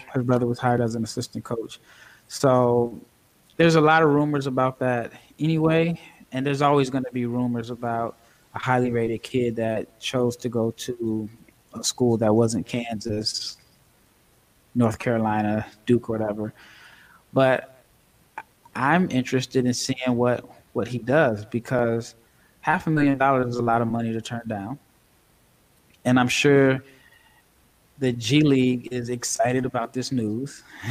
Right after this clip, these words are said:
<laughs> because, in my opinion, it just seems like this whole G League Path program, the goal is to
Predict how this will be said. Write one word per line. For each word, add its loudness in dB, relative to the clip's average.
<laughs> -8
because, 0
in 4
my 2
opinion, 0
it 0
just -6
seems -2
like -4
this -6
whole -2
G -2
League -4
Path -4
program, -2
the -2
goal 2
is -6
to -6